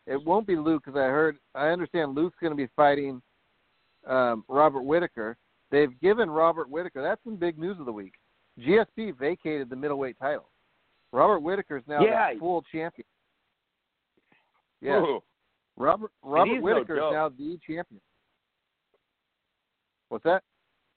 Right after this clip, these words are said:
Speaker 2: And Whitaker's no joke.
Speaker 1: No, Whitaker's very good.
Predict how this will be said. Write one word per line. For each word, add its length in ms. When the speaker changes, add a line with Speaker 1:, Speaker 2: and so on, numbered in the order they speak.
Speaker 2:
And 200
Whitaker's 440
no 200
joke. 360
Speaker 1:
No, 200
Whitaker's 420
very 340
good. 220